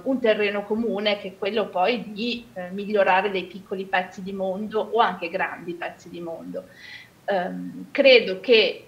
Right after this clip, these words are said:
il grande lavoro, eh, dei fundraiser, di chi fa marketing per le organizzazioni del terzo settore, eh, sia quello proprio di portare fuori, di, di raccontare sempre di più, di,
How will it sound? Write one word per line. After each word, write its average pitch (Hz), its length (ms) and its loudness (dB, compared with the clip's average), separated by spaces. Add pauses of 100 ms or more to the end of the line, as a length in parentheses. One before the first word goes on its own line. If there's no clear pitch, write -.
(100)
il 196 200 -4
grande 240 340 6
lavoro, 190 840 0
eh, 180 220 -6
dei 180 140 -10
fundraiser, 185 600 4
di 196 120 -12
chi - 200 -18
fa 185 120 -4
marketing 190 580 -2
per 233 200 -2
le 202 100 2
organizzazioni 185 720 -4
del 170 140 -10
terzo 185 280 -4
settore, 214 760 0 (400)
eh, 180 200 0
sia 277 300 4
quello 254 360 2
proprio 202 360 0
di 214 100 -6
portare 202 500 0
fuori, 202 760 4
di, 190 220 -8
di 196 260 -2
raccontare 220 640 2
sempre 202 340 -6
di 190 140 -6
più, 247 240 -4
di, 190 340 -8